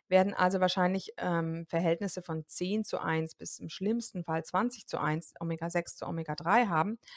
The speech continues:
Und das ist sehr gesundheitsschädlich, weil dann unser Hirn wirklich einfach nicht genug D H A bekommt, nicht genug Omega-drei.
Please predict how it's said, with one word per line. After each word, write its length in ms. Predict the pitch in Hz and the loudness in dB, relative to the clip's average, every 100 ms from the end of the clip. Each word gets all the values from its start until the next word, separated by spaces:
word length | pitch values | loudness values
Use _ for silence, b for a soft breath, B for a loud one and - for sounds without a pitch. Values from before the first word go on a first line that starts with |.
| B B B | B B B
Und 160 | 202 | 2
das 140 | 214 233 | 4 4
ist 220 | 247 - | 0 2
sehr 220 | 220 214 | 6 8
gesundheitsschädlich, 1040 | 214 202 220 214 180 - 190 214 247 247 214 | 6 2 2 2 2 2 0 2 2 0 2
weil 280 | 196 196 208 | 8 8 8
dann 220 | 214 214 | 6 2
unser 300 | - 196 202 | 0 2 2
Hirn 400 | 190 214 226 240 | 4 4 4 2
wirklich 380 | - 196 220 - | 0 -2 -2 -2
einfach 240 | 185 185 196 | -2 -2 -2
nicht 260 | 208 - | -2 -2
genug 340 | - 208 233 - | 0 2 0 2
D 200 | 214 208 | 2 4
H 100 | 175 | 4
A 240 | - 170 | 6 4
bekommt, 480 | 226 262 247 240 254 | 4 2 4 4 2
nicht 160 | 208 - | -6 -4
genug 320 | 202 208 - B B B B B B | 0 0 -2 B B B B B B
Omega-drei. 1040 | 208 202 185 160 156 160 147 151 185 320 | 4 6 8 6 6 0 4 6 6 6